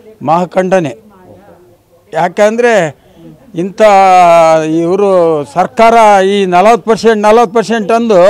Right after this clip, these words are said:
ಅಲ್ಲಿ ಕೆಲಸ ಮಾಡಿದಾಗ ಇವ್ರನ್ನ ಬಿಡಬಾರ್ದಾಗಿತ್ತು. ಅವರು ಮ್ಯಾಳದ ಕಂಬಿ ಬಿದ್ದ ಜೀವ ಹೋತ ಈಗ ಯಾರು ಕೊಡ್ತಾರೆ? ಯಾರೂ ಕೊಡಲ್ಲ. ಮೋದಿ ಕೊಡಲ್ಲ, ಏ ಬೊಮ್ಮಾಯಿ ಕೊಡಲ್ಲ,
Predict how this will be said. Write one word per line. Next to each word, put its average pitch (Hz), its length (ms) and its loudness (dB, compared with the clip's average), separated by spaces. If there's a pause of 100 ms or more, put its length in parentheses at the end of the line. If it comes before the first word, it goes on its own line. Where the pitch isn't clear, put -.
ಅಲ್ಲಿ 196 120 0
ಕೆಲಸ 214 360 -4
ಮಾಡಿದಾಗ 233 520 -2 (240)
ಇವ್ರನ್ನ 220 300 -2
ಬಿಡಬಾರ್ದಾಗಿತ್ತು. 269 680 -2
ಅವರು 196 240 -2 (1500)
ಮ್ಯಾಳದ 220 400 2 (140)
ಕಂಬಿ 233 300 -2
ಬಿದ್ದ 202 260 -6 (180)
ಜೀವ 226 240 -4 (120)
ಹೋತ 240 180 0 (640)
ಈಗ 196 180 -6
ಯಾರು 226 280 4
ಕೊಡ್ತಾರೆ? 202 600 -6 (840)
ಯಾರೂ 202 520 4
ಕೊಡಲ್ಲ. 202 380 0
ಮೋದಿ 180 380 0
ಕೊಡಲ್ಲ, 185 360 0
ಏ 185 360 2
ಬೊಮ್ಮಾಯಿ 180 420 -2
ಕೊಡಲ್ಲ, 180 360 -2